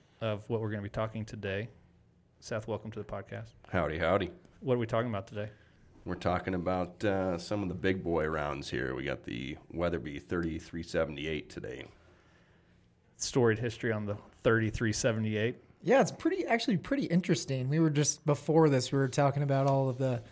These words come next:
Speaker 3: possibilities that Roy had on caliber development, and this one coming in at nineteen fifty-nine.
Speaker 1: Developed
Speaker 3: Developed
Speaker 1: in
Speaker 3: then.
Speaker 1: nineteen fifty-nine and released commercially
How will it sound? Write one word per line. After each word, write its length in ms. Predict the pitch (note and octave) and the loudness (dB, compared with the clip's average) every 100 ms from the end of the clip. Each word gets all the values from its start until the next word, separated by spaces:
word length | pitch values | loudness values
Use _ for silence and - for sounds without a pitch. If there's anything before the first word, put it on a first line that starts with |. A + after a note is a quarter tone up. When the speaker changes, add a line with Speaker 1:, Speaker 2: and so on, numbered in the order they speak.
| - - - | -20 -20 4
Speaker 3:
possibilities 800 | - D#3+ D3 D#3 C#3 C#3+ C#3 C3+ | 6 6 4 2 2 2 2 2
that 160 | B2+ A2+ | 2 4
Roy 320 | D3 C#3 C3+ | 8 8 8
had 280 | C#3 C3+ B2+ | 8 8 6
on 260 | C3 B2+ C3 | 4 0 0
caliber 460 | - B2+ C3 C#3 | 4 6 6 4
development, 840 | C3 B2+ B2+ C3 C#3 C#3 B2+ A#2 - | 2 0 2 4 4 2 -2 -4 -6
and 280 | A#2+ A#2+ A#2+ - | -6 -6 -6 -4
this 200 | C#3+ - | -2 0
one 160 | C#3 | 0
coming 320 | C3 D3+ C#3 C3+ | 2 0 2 2
in 120 | C3+ | 0
at 140 | G#2 | -2
nineteen 520 | B2+ C#3 C#3 D3+ C#3+ | -2 -2 -2 -2 -2
fifty-nine. 920 | C3+ D3 - C3 C3 C#3 C3 G#2 A2+ - - - C3 | -2 -6 -6 -4 0 2 2 0 -2 -6 -18 -10 -4
Speaker 1:
Developed 600 | C3+ C3+ F#3 F#3 A#2+ - | 0 6 8 8 6 4
Speaker 3:
Developed 640 | D#3 D3 F3 F3+ - - C#3 | 4 8 12 12 10 2 0
Speaker 1:
in 140 | B2+ | 4
Speaker 3:
then. 120 | C3 A#2 | 4 4
Speaker 1:
nineteen 320 | A#2+ D3 D3 | 2 -4 -2
fifty-nine 600 | D3+ C3+ C#3 A#2+ A2 A#2+ | -2 0 0 0 0 0
and 140 | B2 | 0
released 380 | C3 B2+ C#3 - | 2 2 2 0
commercially 840 | - D#3+ D#3+ B2 - A2 G#2+ A2 | -2 0 2 0 -2 -4 -4 -4